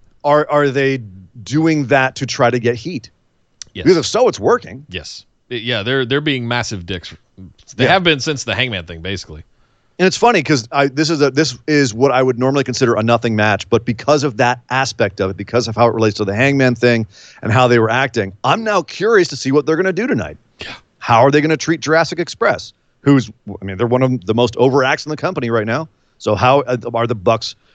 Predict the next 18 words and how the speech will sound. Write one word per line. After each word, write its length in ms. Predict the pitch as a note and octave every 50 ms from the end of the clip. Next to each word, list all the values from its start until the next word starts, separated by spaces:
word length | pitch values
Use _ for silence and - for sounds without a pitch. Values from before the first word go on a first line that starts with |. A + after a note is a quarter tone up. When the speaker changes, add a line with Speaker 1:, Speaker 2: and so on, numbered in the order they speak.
| _ _ -
Speaker 1:
going, 520 | G2 C3 C3 C3 C3 C3 C3 B2+ B2 G#2 - _ - - -
obviously 300 | C#3 C3+ C3 - C3+ B2+
heel 240 | - C3 D3 C3+ C3
and 180 | B2+ A#2 G#2 -
face, 340 | - B2+ A#2+ - A#2+ - -
not 320 | G2 G#2+ G#2+ A2+ G#2+ -
really 200 | A2+ A#2+ A#2+ A2+
relevant 340 | G#2+ A2+ A#2 A#2 G#2+ A#2+ G2+
in 40 | G#2+
A 100 | A2+ A2+
E 40 | A2
W, 220 | A2 A#2 C3 B2+
but 100 | F#2+ G2+ -
are 100 | G#2 G#2+
they 100 | A2+ A#2+
going 300 | G#2+ A#2 A#2 A2+ A2 G#2+
more 160 | G#2+ A2 A2
heelish? 640 | G2+ - - A#2+ A#2 A#2+ A#2 C3+ D#3+ - - - -